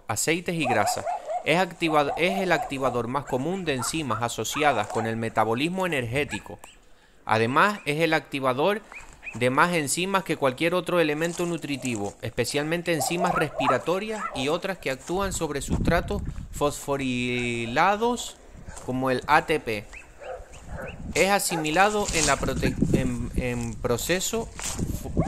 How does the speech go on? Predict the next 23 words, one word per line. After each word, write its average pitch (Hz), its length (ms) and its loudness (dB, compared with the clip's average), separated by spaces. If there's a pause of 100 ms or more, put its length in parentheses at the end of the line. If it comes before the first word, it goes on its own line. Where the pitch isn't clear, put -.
fisiológico 160 720 2
de 165 100 2
la 143 100 2
absorción 151 520 -2
del 165 180 0
dióxido 170 440 -2
de 156 100 -2
carbono. 127 400 -2
Vamos, 127 240 -4
que - 80 -8
influye 180 380 -4
mucho 180 260 -6
en 160 60 -4
el 156 100 -2
tema 156 260 -2
este 160 200 -10
de 151 80 -6
la 131 100 -4
fotosíntesis. - 720 -4 (460)
Entonces, 117 800 -4
es 113 40 -4
un 147 220 -2
nu-, - 280 -2